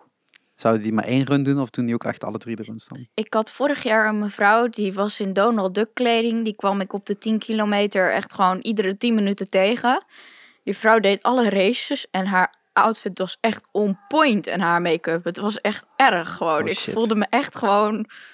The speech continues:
Speaker 1: Je, je hebt het een beetje moeten doen.
Speaker 2: trash daarnaast. <laughs>
Speaker 1: Maar dat betekent dus dat je dus, ehm, eh, zegt, want, eh, ik heb dat nog niet
Speaker 2: En je
Speaker 1: helemaal
Speaker 2: moet ook
Speaker 1: over-
Speaker 2: nog ontbijten, hè, voor de race.
Speaker 1: Ja, dat, dat, dat is nog een heel ander ding.
Speaker 2: Ja.
Speaker 1: Eh,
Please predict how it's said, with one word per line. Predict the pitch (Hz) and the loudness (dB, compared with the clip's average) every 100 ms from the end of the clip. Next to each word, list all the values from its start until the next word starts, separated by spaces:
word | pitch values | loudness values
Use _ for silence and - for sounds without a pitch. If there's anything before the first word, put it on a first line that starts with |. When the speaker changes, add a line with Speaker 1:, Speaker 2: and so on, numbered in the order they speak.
| - _ _ _ _ _ | -20 _ _ _ _ _
Speaker 1:
Je, | 139 131 135 | -6 -2 0
je | |
hebt | 131 | 0
het | 120 | 0
een | 127 | 2
beetje | 120 - 247 | 2 2 4
moeten | 277 285 | 6 6
doen. | 302 | 4
Speaker 2:
trash | 202 - - | 0 -2 4
daarnaast. | 214 185 220 214 320 240 294 254 - - - | 6 6 6 4 4 2 2 2 0 -2 0
<laughs> | 277 285 285 294 - _ _ - | 2 2 0 -2 -6 _ _ 2
Speaker 1:
Maar | 147 | 4
dat | 160 151 | 4 4
betekent | 160 139 | 4 4
dus | - | 2
dat | 135 | -2
je | 131 | -2
dus, | 127 - | -2 -2
ehm, | - - 110 120 117 - - - | -8 -8 -4 -2 -4 -8 -18 -2
eh, | 151 143 | 2 4
zegt, | 196 180 - - 123 - | 2 0 -4 -12 -10 -2
want, | 139 139 | 2 4
eh, | 139 123 127 127 123 120 | 2 -2 -8 -4 -4 -4
ik | 120 | -4
heb | 147 | 0
dat | - 135 | 2 4
nog | 127 | 2
niet | |
Speaker 2:
En | 135 | 4
je | 269 | 6
Speaker 1:
helemaal | 277 277 | 8 8
Speaker 2:
moet | - | 6
ook | |
Speaker 1:
over- | 359 349 | 4 2
Speaker 2:
nog | - | 2
ontbijten, | 254 214 214 180 160 | 4 4 4 2 0
hè, | 202 285 | -2 -2
voor | - 180 | 0 2
de | 175 | 2
race. | 175 160 | 2 4
Speaker 1:
Ja, | 139 147 156 | 6 8 6
dat, | 156 151 139 | 6 2 2
dat, | 135 139 143 139 | 4 6 6 6
dat | 151 | 2
is | 143 | 2
nog | - 143 | 2 4
een | |
heel | 135 120 | 6 4
ander | 123 107 | 2 0
ding. | 104 104 107 | 0 -2 -4
Speaker 2:
Ja. | - 262 240 - - - - - | -2 0 0 -4 -8 -10 -12 -2
Speaker 1:
Eh, | 120 120 | 2 4